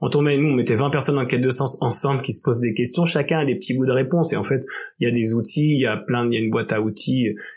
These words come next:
qui fonctionne bien, mais c'est surtout, en fait, comment les gens entre eux interagissent, qui, qui entre eux, je pense, euh, euh, trouvent des réponses. Et je pense que ça, c'est important. Et puis après, il y a une dimension aussi sociétale. Euh, on accueille souvent des,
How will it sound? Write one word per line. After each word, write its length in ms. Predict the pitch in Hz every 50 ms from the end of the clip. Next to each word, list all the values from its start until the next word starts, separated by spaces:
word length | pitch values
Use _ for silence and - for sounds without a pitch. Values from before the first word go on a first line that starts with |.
| -
qui 120 | _ - -
fonctionne 420 | - 110 107 - - 117 113 110
bien, 160 | 117 147 156
mais 60 | 143 117
c'est 120 | - 110
surtout, 380 | 104 - 101 - - 143 139 120
en 80 | 107
fait, 200 | - - 127 123 -
comment 200 | - 113 110 110
les 120 | 107 107
gens 160 | 104 113 117 113
entre 260 | 107 101 - - 135
eux 80 | 135
interagissent, 640 | 123 117 113 - 113 107 107 110 110 120 143 147 -
qui, 320 | - - 107 107 113 - - -
qui 180 | 113 113 - - -
entre 320 | 117 107 104 - - 135
eux, 40 | 135
je 120 | - -
pense, 280 | - 120 117 - - 107
euh, 200 | 101 98 104 - - - - - - _ _ -
euh, 240 | - 104 101 85 -
trouvent 280 | - - - 131 127 127
des 100 | 120 117
réponses. 640 | 110 110 104 104 - - 208 202 - - - - - -
Et 80 | 165
je 80 | 165 -
pense 160 | 151 131 -
que 40 | -
ça, 80 | 135
c'est 140 | 110 - -
important. 480 | 110 101 113 104 - 147 156 175 190 - - - - - - - -
Et 60 | 147
puis 100 | - 156
après, 160 | 135 156 185
il 40 | 175
y 20 |
a 40 | 165
une 60 | 156
dimension 360 | 143 143 139 143 131 - 156
aussi 180 | 143 139 - 147
sociétale. 560 | - 147 135 - 139 135 - - 170 180 165
Euh, 520 | 139 123 - 123 - - - - - - - -
on 80 | 120
accueille 260 | 120 120 120 127 123 120
souvent 260 | - - 135 131 131
des, 140 | 127 123